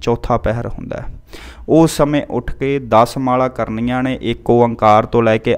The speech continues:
ਅਕਾਲ ਮੂਰਤ ਤੱਕ। ਤੇ ਪੰਜੀ ਦਿਨ ਕਰਨਾ ਹੈ। ਪੰਜੀ ਦਿਨਾਂ ਦੇ ਵਿੱਚ ਜੇਕਰ ਕੋਈ ਫਰਕ ਨਾ ਪਿਆ ਤੇ ਘਬਰਾਉਣਾ ਨਹੀਂ, ਪੰਜੀ ਦਿਨ ਹੋਰ ਕਰ ਲੈਣੇ ਨੇ।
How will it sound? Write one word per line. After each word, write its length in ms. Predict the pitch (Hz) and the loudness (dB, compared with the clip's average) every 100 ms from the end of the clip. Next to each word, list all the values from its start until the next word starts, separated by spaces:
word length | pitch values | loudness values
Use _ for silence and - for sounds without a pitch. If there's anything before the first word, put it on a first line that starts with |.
| - | 0
ਅਕਾਲ 420 | - 110 113 117 | 4 6 6 4
ਮੂਰਤ 360 | 113 110 - 110 | 0 -2 -4 -8
ਤੱਕ। 320 | 101 - 127 - _ - - - - - - - - - _ _ _ _ _ _ _ _ _ _ _ _ _ _ _ _ - | -8 -8 -14 -20 _ -20 -20 -20 -20 -20 -20 -20 -20 -20 _ _ _ _ _ _ _ _ _ _ _ _ _ _ _ _ -4
ਤੇ 100 | 156 | -2
ਪੰਜੀ 480 | 151 185 190 202 220 | 2 6 6 6 4
ਦਿਨ 220 | 180 180 | 4 4
ਕਰਨਾ 440 | 175 127 131 143 147 | 4 4 6 4 4
ਹੈ। 60 | |
ਪੰਜੀ 400 | 143 160 170 180 | 4 2 2 2
ਦਿਨਾਂ 300 | 151 147 156 | 2 2 2
ਦੇ 100 | 160 | 0
ਵਿੱਚ 220 | 147 143 | -2 -4
ਜੇਕਰ 380 | 131 127 131 139 | -4 -4 -2 -6
ਕੋਈ 300 | 127 139 135 | -6 -4 -2
ਫਰਕ 320 | 131 120 - | 0 -2 -2
ਨਾ 180 | 127 127 | 0 0
ਪਿਆ 340 | 123 117 120 123 | 0 0 2 2
ਤੇ 140 | 131 - | -2 -4
ਘਬਰਾਉਣਾ 480 | 113 110 101 113 120 | -2 -2 0 0 0
ਨਹੀਂ, 260 | 117 123 127 | 0 -2 -2
ਪੰਜੀ 380 | 127 123 131 | -4 -4 -4
ਦਿਨ 200 | 120 120 | -2 -2
ਹੋਰ 300 | 117 117 131 | -2 0 -2
ਕਰ 220 | 139 110 104 | 0 -4 -4
ਲੈਣੇ 300 | 98 98 95 | -6 -8 -10
ਨੇ। 160 | 120 | -14